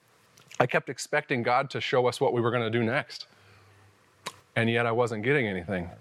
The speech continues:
And so we, we tried to buy a house there in the, the town that we were living in, and, and that fell through.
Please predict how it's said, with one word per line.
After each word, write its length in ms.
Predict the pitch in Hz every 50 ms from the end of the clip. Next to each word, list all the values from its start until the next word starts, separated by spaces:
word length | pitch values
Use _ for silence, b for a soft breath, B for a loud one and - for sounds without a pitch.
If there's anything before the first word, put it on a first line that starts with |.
| B B B B B B B
And 120 | - 120
so 120 | - 160
we, 300 | 151 147 - 160 170 165
we 100 | - 143
tried 260 | 127 - 170 170 196 180
to 40 |
buy 160 | 156 151 127 117
a 80 | 110
house 320 | 110 170 185 233 233 - -
there 200 | - 139 135 131
in 120 | 127 123
the, 160 | 120 120 -
the 140 | 127 127 120
town 280 | - - 156 147 143 139
that 80 | 123 127
we 120 | 143 139
were 100 | 127 123
living 300 | 135 170 190 175 156 139
in, 180 | 131 131 127 127
and, 220 | - 123 127 120
and 220 | 131 131 131 135
that 180 | 143 151 - -
fell 280 | - - 170 165 160 -
through. 540 | - - 143 143 160 160 165 165 165 160